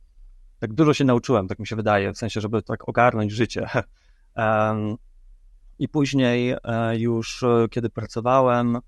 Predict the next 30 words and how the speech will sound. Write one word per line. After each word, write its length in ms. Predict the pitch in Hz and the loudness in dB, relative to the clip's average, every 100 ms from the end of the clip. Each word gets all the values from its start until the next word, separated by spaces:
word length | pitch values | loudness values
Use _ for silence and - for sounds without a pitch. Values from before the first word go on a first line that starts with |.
| _ - - - - | _ -20 -20 -14 -4
we 120 | 117 | -2
Wrocławiu, 720 | 113 113 - 117 110 120 131 - | 0 -2 2 2 4 0 -2 -4
to 280 | - 117 117 | 0 2 2
pamiętam, 420 | 113 117 113 113 | 0 -2 0 -2
że, 380 | 107 117 113 113 - - - - - - - | 2 2 4 2 -4 -20 -20 -20 -20 -14 -2
e, 300 | 110 110 110 | 0 2 2
żona 200 | 127 123 | 2 0
pokazywała 640 | 120 - 110 107 113 113 110 | 0 -2 -2 2 4 4 4
mi, 560 | 113 110 110 110 113 - - | 2 2 0 0 -2 -4 -6
e, 340 | 107 107 110 | -4 -2 -2
ujęcia 640 | 120 120 131 151 156 175 - | 0 0 2 2 2 0 -8
z, 200 | 123 113 123 120 123 123 123 117 | -12 -8 -6 -6 -6 -6 -8 -8
z, 120 | - 127 120 120 117 | -6 -4 -2 -2 -4
z 80 | 113 | -4
rzeźni 540 | 117 123 120 139 160 | 2 2 2 0 0
i 40 | |
pamiętam, 340 | - 123 127 123 | 0 -2 -2 -4
że 80 | 120 | -2
miałem, 200 | 120 120 - - - | -2 -4 -10 -20 -16
mm, 320 | 127 120 117 - - - | -10 -8 -10 -12 -10 -6
pamię-, 240 | 143 127 | -2 2
pamiętam 260 | 151 160 143 | 2 4 2
dokładnie 380 | 131 143 143 127 - | 2 2 0 -2 -2
jeden 240 | 135 131 | -2 0
tekst, 220 | 127 - | -2 -2
który 120 | 123 | -6
powiedziałem 340 | 113 110 127 123 | -4 -2 -2 -2
wtedy, 220 | 135 123 | -2 -4
to 100 | 117 | -4
był, 180 | 117 | -6